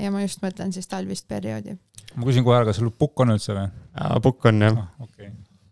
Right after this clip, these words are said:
Speaker 2: Siis
Speaker 3: Ei.
Speaker 2: tal on tegelikult, tal on mingid arusaamad vattidest ikkagi.
Speaker 3: Jaa, isegi jah, selline pukk, mis vattidega näitab, et päris see ei ole vist lihtsalt, äh,
Speaker 2: Aa,
Speaker 3: ringi
Speaker 2: see
Speaker 3: käib.
Speaker 2: <laughs> Need ei kõlba kuhugi.
Speaker 3: <laughs>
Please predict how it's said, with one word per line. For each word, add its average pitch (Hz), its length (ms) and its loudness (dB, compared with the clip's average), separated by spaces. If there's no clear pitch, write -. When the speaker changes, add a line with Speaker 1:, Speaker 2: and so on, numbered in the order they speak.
Speaker 2:
Siis 131 100 2
Speaker 3:
Ei. 131 80 4
Speaker 2:
tal 131 140 4
on 147 180 6
tegelikult, 110 480 2
tal 117 160 6
on 147 160 6
mingid 117 160 2
arusaamad 104 560 2
vattidest 104 480 -4
ikkagi. 98 320 -14
Speaker 3:
Jaa, 120 240 0
isegi 120 240 6
jah, 117 80 6
selline 120 320 6
pukk, 117 240 4
mis 107 160 6
vattidega 110 400 4
näitab, 110 320 2
et - 160 0
päris 110 160 4
see 117 160 8
ei 117 80 6
ole 107 160 4
vist 101 160 -4
lihtsalt, 117 480 -4
äh, 123 80 2
Speaker 2:
Aa, - 160 4
Speaker 3:
ringi 120 240 6
Speaker 2:
see 120 80 2
Speaker 3:
käib. 113 240 2
Speaker 2:
<laughs> - 540 -6
Need 113 180 -8
ei 101 80 -8
kõlba 107 240 -6
kuhugi. 107 320 -4
Speaker 3:
<laughs> - 800 -16